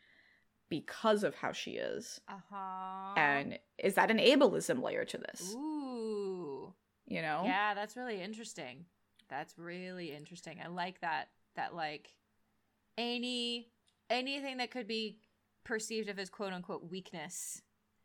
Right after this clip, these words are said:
Speaker 2: within the ruling
Speaker 1: Mm-hmm.
Speaker 2: dynasty wants to stamp out. And I like that because it also explains why he's so fixated on Vagon.
Speaker 1: Mm-hmm.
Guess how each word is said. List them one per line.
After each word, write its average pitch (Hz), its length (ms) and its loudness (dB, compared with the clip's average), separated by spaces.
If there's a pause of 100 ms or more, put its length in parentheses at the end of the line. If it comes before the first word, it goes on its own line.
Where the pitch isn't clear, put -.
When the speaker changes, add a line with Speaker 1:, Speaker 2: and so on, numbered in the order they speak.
(160)
Speaker 2:
within 202 300 0
the 190 100 2
ruling 185 220 2
Speaker 1:
Mm-hmm. 180 100 0
Speaker 2:
dynasty 175 300 -2
wants 165 240 -6
to 185 40 -14
stamp 233 260 -4
out. 180 180 4 (260)
And 247 80 2
I 269 80 8
like 294 240 4
that 415 140 4
because 370 240 0
it - 80 0
also 233 300 0
explains 214 400 -4
why 202 120 2
he's 208 160 -6
so 208 80 -4
fixated 185 500 -4
on 170 240 -4
Vagon. 202 420 -2 (1300)
Speaker 1:
Mm-hmm. 208 480 2